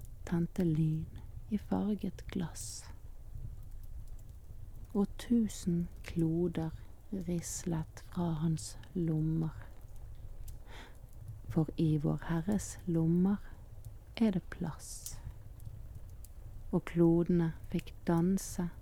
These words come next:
sveve, trille, til glede for hans hjerte og hans syn. Så ble han distrahert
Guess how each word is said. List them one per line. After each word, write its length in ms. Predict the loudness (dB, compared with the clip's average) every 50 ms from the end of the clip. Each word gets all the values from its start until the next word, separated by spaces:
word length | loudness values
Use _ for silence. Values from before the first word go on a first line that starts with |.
| -12
sveve, 840 | -10 -10 -8 -8 -2 0 2 2 2 2 2 2 2 2 2 0 0 -2 -4 -6 -6
trille, 580 | -4 -2 2 2 4 4 4 4 4 2 0 -2 -4 -10 -14 -12 -12 -12 -12 -12 -10 -10 -10 -10 -10 -10 -10 -10 -8 -8 -10 -10 -10 -8
til 240 | 0 2 4 4 4
glede 640 | 4 4 4 6 6 4 4 2 2 0 0 0 -2 -2 -6 -8 -10
for 260 | -4 -2 0 2 4
hans 220 | 4 2 2 0 0
hjerte 520 | 0 0 0 -2 -6 -10 -8 -4 -4 -4 -4 -6 -8 -10 -10 -8 -4
og 180 | 0 2 2
hans 320 | 4 2 2 0 -2 -6 -10 -10
syn. 460 | -10 -8 -6 -2 -2 0 0 -2 -4 -8 -10 -10 -8 -8 -8 -10 -10 -10 -10 -10 -10 -8 -8 -8 -8 -8 -8 -10 -10 -10
Så 220 | -10 -4 -4 -2
ble 260 | 2 4 6 6 6 6
han 360 | 4 4 2 2 0 0 -2
distrahert 1120 | -2 -2 -4 -2 0 0 0 0 2 2 2 4 4 2 0 -4 -6 -10 -12 -12 -12 -12